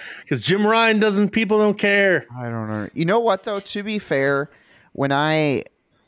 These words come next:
Speaker 2: um, was recovering from my surgery and I decided to play Lunar one, um,
Speaker 1: Jesus Christ.
Speaker 2: <laughs> I played it on my P S two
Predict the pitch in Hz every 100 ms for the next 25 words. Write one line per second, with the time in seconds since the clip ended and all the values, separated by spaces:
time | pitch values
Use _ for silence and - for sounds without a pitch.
0 | - 127 123 110 104 98 - - _ -
1 | 127 127 120 110 - - _ - 131 -
2 | 143 139 139 123 117 104 - 127 113 107
3 | 107 - 131 135 107 104 98 - 107 104
4 | - 113 110 107 - 110 101 98 131 131
5 | 113 107 107 127 95 95 117 _ _ _
6 | _ - 120 107 98 98 - - - -
7 | - 180 - - 143 - - 143 139 135
8 | 127 - 131 117 - 165 143 - - 277
9 | 208 143 139